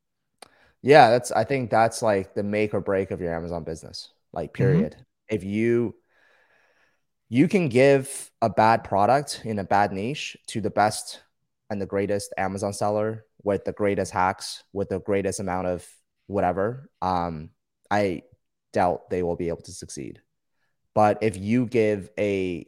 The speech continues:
Speaker 1: great product offering and a great product niche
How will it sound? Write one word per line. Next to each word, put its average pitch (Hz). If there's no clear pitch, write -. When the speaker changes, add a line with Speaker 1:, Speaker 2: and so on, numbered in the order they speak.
Speaker 1:
great 113
product 98
offering 92
and 92
a 82
great 123
product 107
niche 90